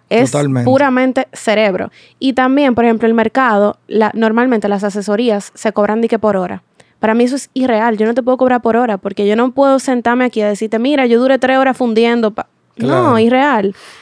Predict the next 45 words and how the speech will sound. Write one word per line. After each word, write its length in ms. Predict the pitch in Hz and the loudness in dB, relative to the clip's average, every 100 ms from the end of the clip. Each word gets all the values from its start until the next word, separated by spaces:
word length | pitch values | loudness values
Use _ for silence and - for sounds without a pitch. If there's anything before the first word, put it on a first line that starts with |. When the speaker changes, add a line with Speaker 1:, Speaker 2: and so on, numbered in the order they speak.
| - | -16
Speaker 2:
Claro. 200 | 127 113 | -12 -6
Speaker 1:
Entonces, 440 | - 233 247 262 254 | -2 2 2 2 2
yo 120 | 240 | 2
trato 240 | 247 269 277 | 2 0 2
de 80 | |
hacerlo 260 | 269 254 247 | 2 0 0
como 220 | 247 247 233 | 0 0 0
lo 120 | 220 | 0
más 280 | 220 226 247 | 0 0 0
atinado 480 | 247 233 226 220 226 | -2 -4 -2 0 -2
posible, 440 | 214 196 233 208 | -2 -2 -2 -2
tú 120 | 202 233 | 0 -2
ves, 120 | 202 | -2
pa' 180 | 240 240 | -2 -2
eso 160 | 240 | 0
mismo, 320 | 233 247 202 196 | 0 0 -2 -4
pa-, 240 | 208 202 196 - _ | -2 -2 -4 -12 _
pa' 100 | 233 | -4
que 100 | 220 | -2
sea 120 | 220 226 | 0 2
un 100 | 240 | 2
win-win. 380 | 214 226 220 190 - - | 0 0 -2 -4 -14 -12
Incluso 400 | - 240 277 269 | -4 0 2 2
en 60 | 233 | 2
estrategia, 640 | 196 220 214 240 202 202 - | 0 -2 0 0 0 -4 -4
los 320 | 226 226 226 | -2 0 0
meses 320 | 226 240 330 | 0 0 -2
donde 240 | 330 320 262 | -2 0 0
yo 140 | 240 | 0
no 80 | 254 | 2
avanzo, 540 | 233 190 190 - 226 - _ _ _ _ _ | 0 -2 -4 -8 -12 -14 _ _ _ _ _
eh, 220 | 208 208 | -2 0
por 100 | 208 | 0
ejemplo, 320 | 226 226 220 | 0 0 -2
porque 680 | 202 214 202 208 202 202 190 - _ _ _ _ _ - | -2 -2 -2 0 2 2 -2 -8 _ _ _ _ _ -10
se 120 | 240 | -4
están 160 | 220 220 | -4 -2
tomando 280 | 240 233 240 | 0 0 0
mucho 180 | 233 | 0
tiempo 220 | 226 226 226 | 0 0 0
revisión 340 | 214 208 214 | 0 2 0
o 40 | 214 | 2
lo 120 | 202 | 0
que 100 | 202 | -2
sea, 260 | 202 190 | -4 -4